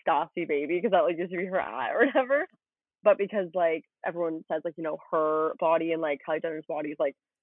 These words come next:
the same, like, they have the same surgeon, like, whatever it is. And she was, like, on a podcast saying something about, you know, like, now, okay, 'cause someone asked her if she had butt implants, and she was like,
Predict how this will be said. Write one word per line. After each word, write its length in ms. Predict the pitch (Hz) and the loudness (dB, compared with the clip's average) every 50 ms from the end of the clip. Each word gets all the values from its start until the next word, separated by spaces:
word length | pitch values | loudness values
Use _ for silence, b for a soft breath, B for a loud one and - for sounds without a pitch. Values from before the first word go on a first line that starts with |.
| _ - | _ -4
the 180 | 170 175 180 - - | 2 2 2 4 4
same, 240 | 165 156 160 160 | 4 4 4 4
like, 100 | 156 151 | 4 2
they 60 | 170 180 | 2 2
have 120 | 160 151 | 0 -2
the 60 | 156 - | -2 -2
same 160 | 165 156 156 - | -2 -4 -2 -2
surgeon, 320 | 160 156 156 151 165 156 | -4 -4 -2 -2 -2 -2
like, 140 | 151 156 - | -2 0 0
whatever 260 | 165 156 151 147 151 | 2 2 4 4 4
it 60 | 147 147 | 4 4
is. 180 | 143 143 147 - | 4 4 2 2
And 140 | - 170 170 - - | 0 -2 -2 -2 0
she 100 | 175 165 | 2 2
was, 140 | 165 165 185 | 2 4 2
like, 100 | 175 - | 2 2
on 140 | - 160 160 | 2 0 0
a 60 | 160 | 0
podcast 400 | - - 160 156 - 165 160 160 - - | 0 0 0 0 2 0 0 0 0 -4
saying 180 | 165 160 156 160 | -4 -4 -4 -4
something 280 | - 160 151 - 160 175 | -6 -8 -4 -4 -4 2
about, 380 | 156 165 151 151 147 151 - _ _ _ _ _ _ _ _ - | 6 6 8 8 6 4 2 _ _ _ _ _ _ _ _ 2
you 80 | 190 | 6
know, 80 | 185 185 | 8 10
like, 160 | 180 180 165 | 10 8 6
now, 560 | 170 165 156 156 151 151 156 156 156 156 151 - - - | 4 0 2 2 2 4 4 4 4 4 2 2 4 2
okay, 240 | 196 190 - 208 156 | 2 4 2 -6 -6
'cause 120 | - 185 - | -6 -6 -4
someone 220 | 185 185 202 - - | -2 -2 -2 -4 -4
asked 320 | 170 160 160 180 - - - | -6 -6 -6 -6 -10 -6 -2
her 100 | 170 165 | -2 -2
if 80 | 160 - | -2 -2
she 100 | - 175 | -4 -4
had 460 | 170 160 - 160 165 156 151 147 147 - - - - - | -4 -2 -2 0 0 0 0 -2 -4 -6 -12 -12 -2 -2
butt 180 | 156 - - | -2 -2 -2
implants, 500 | - 160 - - 101 90 - - - - | -6 -8 -8 -10 -10 -8 -8 -10 -8 -8
and 160 | - 190 175 | -6 -8 -6
she 120 | - - 165 | -2 0 0
was 140 | 165 156 - | 0 2 2
like, 260 | 160 147 143 143 - | 2 2 2 0 -2